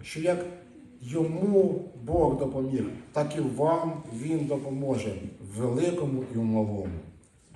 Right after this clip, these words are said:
Треба зробити цей крок, надіятись на Господа, звернутись до Нього. І це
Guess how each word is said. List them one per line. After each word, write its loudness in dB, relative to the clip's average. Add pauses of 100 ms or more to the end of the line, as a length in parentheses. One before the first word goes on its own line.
(520)
Треба 2
зробити 0
цей -6
крок, -6 (500)
надіятись -2
на -8
Господа, -12 (640)
звернутись 0
до -6
Нього. -6 (1160)
І 0
це 2